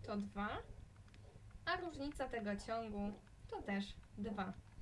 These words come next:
Ale czy na podstawie treści zadania moglibyśmy wskazać ostatni wyraz tego ciągu? Jeżeli te wyrazy mają być mniejsze od tysiąc jeden,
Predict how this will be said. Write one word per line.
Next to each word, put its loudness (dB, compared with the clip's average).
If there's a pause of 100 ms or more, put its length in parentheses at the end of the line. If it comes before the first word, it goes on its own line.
(880)
Ale 4 (340)
czy -2
na 2
podstawie -2
treści -4
zadania 0
moglibyśmy -2
wskazać 2 (140)
ostatni -2
wyraz 0
tego 4
ciągu? 0 (440)
Jeżeli -2
te 0
wyrazy 0
mają 2
być -4
mniejsze -2
od -2
tysiąc -6
jeden, 2